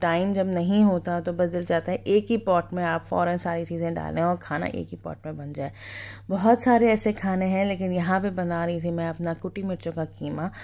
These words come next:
और, अ, इसमें सिंपल मैंने प्याज को ब्राउन करके सारे खड़े मसाले डाले, जिसमें आपका बड़ी इलायची, छोटी इलायची, लौंग और ज़ीरा और काली मिर्च थी, और उसके बाद अदरक लहसुन का पेस्ट डाल के मैंने कीमा डाल दिया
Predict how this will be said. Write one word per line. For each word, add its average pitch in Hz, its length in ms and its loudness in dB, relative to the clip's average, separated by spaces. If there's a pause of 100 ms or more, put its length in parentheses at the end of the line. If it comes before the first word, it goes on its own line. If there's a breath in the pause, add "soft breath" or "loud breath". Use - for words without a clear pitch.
(300 loud breath)
और, 170 580 0
अ, 170 320 0
इसमें 185 300 -2
सिंपल 180 360 -4
मैंने 175 260 -2
प्याज 165 360 0
को 175 100 -4
ब्राउन 165 300 -2
करके 170 360 -6
सारे 165 300 -4
खड़े 208 280 4
मसाले 240 420 4
डाले, 208 300 0
जिसमें 175 400 -2
आपका 165 560 -4
बड़ी 170 260 2
इलायची, 196 520 2
छोटी 202 320 -4
इलायची, 185 640 -2
लौंग 185 540 0 (560 loud breath)
और 165 200 0
ज़ीरा 185 580 2
और 170 360 0
काली 165 280 -2
मिर्च 233 240 4
थी, 220 280 0 (120)
और 175 100 -6
उसके - 240 -4
बाद 175 140 0
अदरक 202 260 -2
लहसुन 220 280 0
का 214 60 0
पेस्ट 185 320 -4
डाल 165 160 -2
के 185 120 -6
मैंने 180 220 -2
कीमा 156 320 -4
डाल - 260 -10
दिया - 220 -8